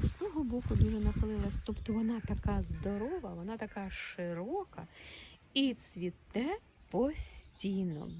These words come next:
без кінця ця троянда цвіте. Вона пізніше починає, ну от зараз в неї, я даже не можу сказати, що це пік квітування, тому що ви бачите, скільки пуп'янок вже,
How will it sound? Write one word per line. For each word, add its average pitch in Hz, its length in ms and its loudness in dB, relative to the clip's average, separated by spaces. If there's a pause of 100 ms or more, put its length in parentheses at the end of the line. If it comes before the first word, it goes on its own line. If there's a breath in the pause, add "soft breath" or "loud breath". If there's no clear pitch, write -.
(100)
без 277 360 2
кінця 202 680 -4
ця 214 240 -4
троянда 190 640 -2
цвіте. 185 500 -4 (960 loud breath)
Вона 226 260 2
пізніше 196 560 0
починає, 180 460 4
ну - 240 6
от 170 200 -4 (100)
зараз 180 600 0
в 196 60 0
неї, 180 340 4 (100)
я 214 160 2
даже 262 180 4
не 277 100 4
можу 330 140 10
сказати, 294 480 0
що - 260 -4
це 269 200 -2 (140)
пік 269 220 2
квітування, 160 720 -4
тому 214 200 2
що - 180 2
ви 202 60 -2
бачите, 294 360 -6
скільки - 380 -6
пуп'янок 170 580 -4
вже, 165 200 -6